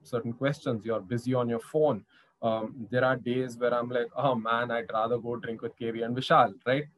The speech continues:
You know, there, these are thoughts that, you know, sort of creep into your mind. And, uh, then suddenly you feel like, "Hey, is, is this like, uh, uh, uh, is this normal to think this way?" Because, uh, content on the,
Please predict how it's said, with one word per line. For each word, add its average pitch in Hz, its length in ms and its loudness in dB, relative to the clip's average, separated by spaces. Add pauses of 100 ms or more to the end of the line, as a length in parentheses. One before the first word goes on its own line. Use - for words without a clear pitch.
(180)
You 123 80 -6
know, 151 100 4
there, 143 200 0 (260)
these 156 160 0
are 185 160 4 (140)
thoughts 151 300 0
that, 156 180 0 (320)
you 127 60 -6
know, 147 120 0
sort 160 180 2
of 160 140 2
creep 147 240 -4
into 147 140 -2
your 135 160 4
mind. 147 360 0 (460)
And, 135 320 4 (100)
uh, 127 180 2
then 139 240 0
suddenly 135 280 0
you 135 100 -2
feel 131 260 -6
like, 127 200 2 (100)
"Hey, 123 200 -2 (160)
is, 117 200 -10 (140)
is 131 160 -6
this 160 260 0
like, 156 360 4
uh, 139 200 8 (360)
uh, 120 160 6 (100)
uh, 131 160 -2
is 135 140 2
this 175 180 0
normal 151 640 6 (220)
to 151 120 2
think 160 420 2
this 143 200 2
way?" 131 180 2
Because, 131 580 2 (260)
uh, 135 140 4 (180)
content 160 540 8
on 160 240 10
the, 156 300 10